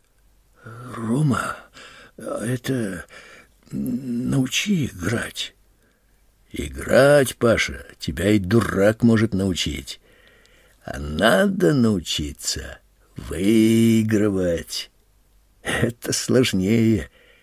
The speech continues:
«Ну да, да, я, я и хотел сказать. А я платить буду сколько надо. Научи,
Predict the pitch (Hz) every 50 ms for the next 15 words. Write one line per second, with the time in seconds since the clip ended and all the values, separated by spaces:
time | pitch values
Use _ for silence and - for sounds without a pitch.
0 | _ _ _ _ - - - 123 135 160 226 147 170 156 - - 127 151 131 104
1 | 78 - 82 98 113 104 - - - - - - - - 117 135 143 131 - -
2 | 156 - - 185 180 139 110 - - - 113 90 95 - - - - - - -
3 | - - - - - - - - 117 139 175 - _ _ - 127 135 170 - -
4 | - 269 247 170 196 180 180 135 127 - - - - - 165 143 - - 143 143
5 | 127 90 76 76 - - - - - - - - _ _ _ _ _ - - -
6 | 196 208 208 202 - - - 214